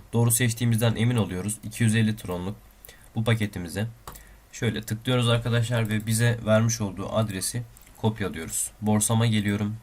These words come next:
cüzdanıma geliyorum. Burayı blurlu bir şekilde göreceksiniz. Alıcı adresini giriyorum ve çekmek istediğim miktar bin beş yüz Tron arkadaşlar ve Tron çek diyorum. Cep telefonuma bir onay gelecek, onu bekliyorum şu anda.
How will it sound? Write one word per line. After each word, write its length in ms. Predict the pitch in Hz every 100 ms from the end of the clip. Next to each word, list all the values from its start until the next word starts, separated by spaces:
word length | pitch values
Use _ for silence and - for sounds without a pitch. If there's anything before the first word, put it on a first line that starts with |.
| -
cüzdanıma 460 | 104 95 95 98
geliyorum. 520 | 110 110 104 107 110 110
Burayı 300 | 113 113 104
blurlu 420 | 101 104 110 - -
bir 120 | 95
şekilde 400 | - 95 101 -
göreceksiniz. 720 | - 92 95 107 - 110 - - - - - - - -
Alıcı 340 | 120 123 120 123
adresini 460 | 117 117 120 120
giriyorum 440 | 110 113 123 120 104
ve 140 | 107 - -
çekmek 380 | 113 113 120 113
istediğim 360 | - 101 98
miktar 420 | 110 113 117 113
bin 160 | 110 110
beş 200 | 107 -
yüz 80 | -
Tron 240 | - 95
arkadaşlar 680 | 85 - 73 76 - 101 117
ve 120 | 117
Tron 220 | 113 107
çek 300 | 101 - -
diyorum. 200 | - - - - - - - - - - - - - - - - - - - -
Cep 260 | 123 127 -
telefonuma 600 | 120 117 123 120 120 117
bir 140 | 113
onay 380 | - 113 117 113
gelecek, 380 | 92 87 98 98
onu 180 | 101
bekliyorum 440 | 92 73 85 73 -
şu 160 | - 82
anda. 260 | 90 98